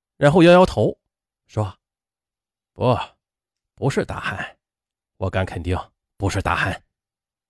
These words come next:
”“不是，这赃物都在大汉手上，不是他还能是谁呀？”“哦，那大汉他自己承认是他了吗？”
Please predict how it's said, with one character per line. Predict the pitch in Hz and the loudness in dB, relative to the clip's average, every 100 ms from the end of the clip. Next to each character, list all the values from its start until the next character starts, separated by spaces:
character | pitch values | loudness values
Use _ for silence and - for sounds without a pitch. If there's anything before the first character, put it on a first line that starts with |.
| _ - - - - _ _ | _ -20 -20 -20 -20 _ _
”“不 | 190 | -8
是， | - _ _ _ _ | -8 _ _ _ _
这 | 208 | -4
赃 | - - 254 262 | -2 2 4 4
物 | 254 214 170 | 4 6 6
都 | 233 | 6
在 | 214 | 6
大 | 233 | 4
汉 | 165 208 233 | 2 2 2
手 | 101 85 | 2 -4
上， | 95 - - _ _ _ - | -6 -12 -14 _ _ _ 0
不 | 240 | 4
是 | 240 | 4
他 | 214 | 4
还 | 214 | 2
能 | 160 | 4
是 | 143 | 4
谁 | 104 | 2
呀 | 87 101 _ _ _ _ _ _ - | -2 -6 _ _ _ _ _ _ -10
？”“哦， | 92 123 - _ _ _ _ _ _ | -6 -6 -8 _ _ _ _ _ _
那 | - 101 | -4 -2
大 | 120 104 | 0 0
汉 | 90 117 117 117 _ | 0 2 2 0 _
他 | - | -8
自 | 117 123 | -2 0
己 | 101 | 0
承 | - | -2
认 | 104 117 | -2 -2
是 | 107 | -2
他 | 104 | -2
了 | 107 | -2
吗？” | 104 110 | -2 -6